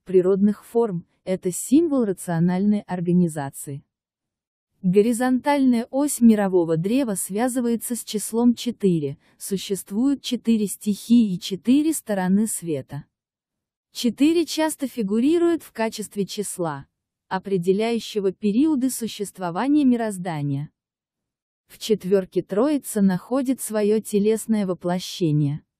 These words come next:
Предметом мысли является единица, предметом науки — двоица, предметом мнения — троица, предметом чувственного ощущения — четверица. Пять.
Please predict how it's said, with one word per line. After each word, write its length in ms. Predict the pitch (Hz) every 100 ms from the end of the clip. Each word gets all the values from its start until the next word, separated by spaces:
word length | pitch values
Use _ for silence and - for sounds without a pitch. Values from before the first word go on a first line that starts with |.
| _ _ _ _ _ _ _ -
Предметом 640 | 220 180 202 202 185 175
мысли 400 | 190 302 - 311
является 600 | 240 214 233 285 269 302
единица, 1000 | 247 233 233 254 226 208 170 - 156 160 _ _
предметом 600 | 233 214 247 330 320 262
науки — 600 | 233 208 220 214 170 160 _
двоица, 720 | 170 185 202 269 220 - 151 - _
предметом 580 | - 202 180 190 190 175
мнения — 600 | 180 202 294 311 208 151 - _ _
троица, 640 | 233 254 247 180 - 156 - _ -
предметом 640 | 226 190 214 233 190 185
чувственного 640 | - 233 - 240 202 180
ощущения — 880 | 180 180 - 180 - 277 349 285 233 -
четверица. 880 | - 202 190 175 156 - 151 139 143 _ _ _ _ _ _ _ _ _ _ _ _ _ _ _ _ _ _ _ _ _ _ _ _ _ _ _ _ _
Пять. 600 | 226 202 180 180 - -